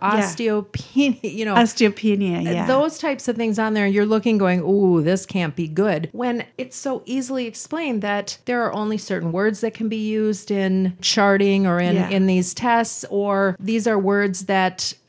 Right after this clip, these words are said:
Speaker 2: are age appropriate. And I think that makes such a huge difference. So I think if anyone is going through that, they need to be patient to hear from the doctor. I know lots is changing. That's the other thing that's changing is how we're even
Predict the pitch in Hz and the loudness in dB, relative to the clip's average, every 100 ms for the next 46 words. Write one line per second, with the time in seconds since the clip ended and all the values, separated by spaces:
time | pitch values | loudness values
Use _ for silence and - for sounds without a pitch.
0 | _ 190 190 180 - _ 226 240 196 214 | _ 0 0 0 -4 _ 0 2 2 0
1 | - 214 196 - 120 139 - - _ _ | 0 0 0 -4 -4 -8 -12 -16 _ _
2 | _ 208 208 196 - 208 220 214 214 208 | _ -4 -2 -2 -4 -8 -6 -6 -6 -8
3 | 202 202 196 185 - - - - 240 233 | -8 -6 -6 -4 -8 -10 -10 -6 -6 -6
4 | 214 180 202 165 - 180 170 175 180 190 | -6 -6 -6 -6 -6 -6 -6 -10 -6 -4
5 | 170 - 190 220 202 202 226 247 233 214 | -4 -6 -6 -4 -4 -2 0 2 2 0
6 | - 202 190 175 247 269 285 277 - 185 | 2 4 4 2 0 2 2 2 2 2
7 | 190 185 180 - 190 175 160 151 - - | 4 2 0 -2 0 2 0 -2 -8 -8
8 | 165 - 190 208 254 285 - - 190 196 | -6 0 0 2 2 0 -2 -4 2 2
9 | 185 180 175 165 180 196 - 240 226 170 | 2 0 0 2 0 0 0 0 0 0
10 | 185 175 175 175 175 180 196 180 196 180 | 2 2 0 2 2 0 -4 -4 -2 2
11 | 180 185 170 156 180 170 180 202 185 170 | 2 2 0 -2 -2 0 0 0 0 -2
12 | - 180 175 180 156 - 175 175 175 170 | -4 -4 -2 -2 -2 -2 0 2 2 0
13 | 170 165 | 0 0